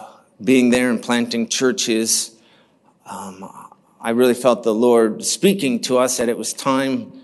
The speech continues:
to move on to another city, to plant a church that would now also plant other churches.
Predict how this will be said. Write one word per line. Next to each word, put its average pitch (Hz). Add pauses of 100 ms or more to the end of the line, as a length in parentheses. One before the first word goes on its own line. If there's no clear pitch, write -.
(380)
to 127
move 123
on 95
to 110
another 107
city, 110
to 98
plant 117 (640)
a 101 (100)
church -
that 110
would 104
now 101
also 110
plant 107
other 101
churches. -